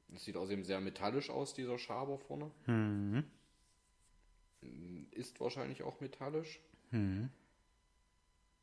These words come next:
Speaker 1: Ist das vielleicht tatsächlich ein Messer, um irgendwas in Kontur zu bringen? Irgendwelche kleinen, feinen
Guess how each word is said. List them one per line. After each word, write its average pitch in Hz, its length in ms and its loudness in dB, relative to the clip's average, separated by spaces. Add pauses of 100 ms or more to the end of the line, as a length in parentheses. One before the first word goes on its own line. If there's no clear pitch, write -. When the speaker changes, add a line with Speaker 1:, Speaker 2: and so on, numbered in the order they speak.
(1500)
Speaker 1:
Ist - 240 -6
das - 140 0
vielleicht 85 300 -4
tatsächlich 87 440 -2
ein 87 100 -4
Messer, 87 260 0
um 82 200 -2
irgendwas 82 720 -6 (1040)
in 90 200 -6
Kontur 123 500 0
zu 110 200 -6
bringen? 95 400 -2
Irgendwelche 98 540 -2
kleinen, 104 560 -2
feinen 101 580 -2